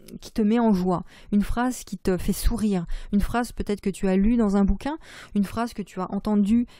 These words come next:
de quelqu'un, une phrase que tu as entendue dans une vidéo, peu importe, ou une phrase à toi, une affirmation que tu inventes, que tu crées toi-même. Mais il faut que cette affirmation, cette phrase, elle contienne des mots qui te font frissonner, elle contienne des mots, elle contienne des mots, euh,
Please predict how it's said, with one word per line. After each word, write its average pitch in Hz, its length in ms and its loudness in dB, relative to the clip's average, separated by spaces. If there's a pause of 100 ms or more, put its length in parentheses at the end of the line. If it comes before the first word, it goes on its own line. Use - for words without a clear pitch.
(100)
de 196 100 4
quelqu'un, 262 540 -4 (100)
une 196 140 2
phrase 226 240 -2
que 214 80 -6
tu - 100 -4
as 185 60 0
entendue 190 340 0
dans 202 160 2
une 180 140 2
vidéo, 214 460 2
peu - 120 0
importe, 202 400 0 (340)
ou 226 100 4
une 240 120 6
phrase 254 420 0
à 196 80 2
toi, 214 200 0
une 190 180 4
affirmation 226 680 0 (260)
que - 80 2
tu - 240 -6
inventes, 190 480 0
que - 120 0
tu 214 180 -4
crées - 260 0
toi-même. 175 480 0 (340)
Mais 226 140 4
il 220 160 -4
faut 294 160 -4
que - 80 -18
cette - 320 -8 (100)
affirmation, 226 640 0
cette 196 240 -2
phrase, 220 400 0 (320)
elle 196 140 0
contienne 233 480 2
des 196 100 6
mots 202 200 6
qui 202 140 -4
te - 60 -4
font 190 140 4
frissonner, 175 500 0 (300)
elle 202 160 2
contienne 254 400 2
des 208 100 6
mots, 196 300 6
elle 180 140 -4
contienne 220 360 2
des 190 100 6
mots, 196 300 4 (240)
euh, 180 220 -2